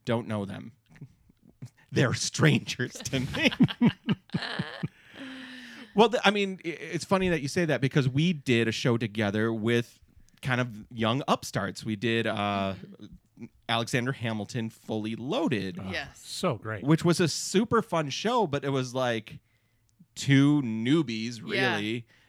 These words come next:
Speaker 1: their first real show, and they were like, they got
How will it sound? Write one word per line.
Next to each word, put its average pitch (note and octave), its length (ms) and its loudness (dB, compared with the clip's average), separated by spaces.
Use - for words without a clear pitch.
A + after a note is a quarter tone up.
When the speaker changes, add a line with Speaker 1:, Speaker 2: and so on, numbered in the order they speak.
Speaker 1:
their B2+ 160 2
first B2 420 -2
real G#2+ 260 -4
show, C#3 420 -2
and G2+ 600 -6
they A#2 120 -2
were G#2+ 120 0
like, G2+ 360 -4
they A2+ 140 -4
got A2 300 -2